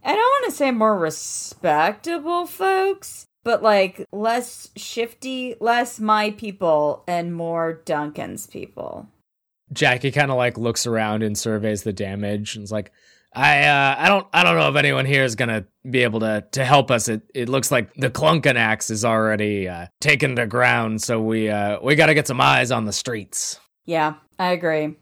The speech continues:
Speaker 1: You may wanna leave the toy soldiers behind, although, and I hold down my hand to, like, get one to kinda, like, you know, come into my hand.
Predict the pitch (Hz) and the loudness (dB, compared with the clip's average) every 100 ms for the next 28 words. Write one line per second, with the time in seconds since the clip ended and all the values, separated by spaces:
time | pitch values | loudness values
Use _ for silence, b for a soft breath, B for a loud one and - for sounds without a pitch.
0 | _ - 220 247 254 262 277 254 240 233 | _ -14 -6 -2 0 0 0 0 -2 -4
1 | 220 180 196 185 190 175 180 160 156 160 | -4 -2 -2 -2 -2 -2 -2 -4 -4 -10
2 | - 160 160 127 127 - 165 170 170 165 | -6 -6 -6 -8 -8 -6 -2 2 2 2
3 | 165 _ _ 175 175 170 190 208 190 180 | -2 _ _ -2 0 2 2 2 4 2
4 | 180 165 156 156 156 156 160 160 160 - | 2 -2 -2 -4 -4 -2 -2 -4 -10 -20
5 | - - 156 151 151 147 - 170 - 160 | -12 -4 -2 0 -2 -4 -2 0 0 -2
6 | 156 160 175 - 151 151 147 143 143 _ | -4 -6 -12 -8 -6 -4 -4 -4 -8 _
7 | _ 196 156 131 - - 160 160 156 170 | _ -14 -10 -12 -12 -12 -10 -10 -10 -10
8 | 170 170 185 202 | -10 -8 -8 -12